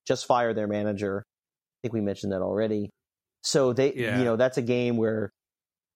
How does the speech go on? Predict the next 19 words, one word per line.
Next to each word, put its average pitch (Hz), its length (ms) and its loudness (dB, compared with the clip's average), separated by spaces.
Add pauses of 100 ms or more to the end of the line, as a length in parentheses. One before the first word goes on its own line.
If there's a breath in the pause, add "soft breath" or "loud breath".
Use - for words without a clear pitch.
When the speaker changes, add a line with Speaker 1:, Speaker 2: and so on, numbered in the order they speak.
(160)
Speaker 1:
not 160 200 2
that 147 100 -2
you'll 131 120 0
take 139 200 0
your 120 100 0
foot 160 180 4
off 120 160 0
the 107 60 0
gas, 135 380 0
of 98 120 -8
course, 104 360 0
but 110 200 2
it, 120 200 -2
it's 120 140 -2
a 113 60 0
game 110 380 0
where 104 440 0
it, 123 180 0
it, - 80 -10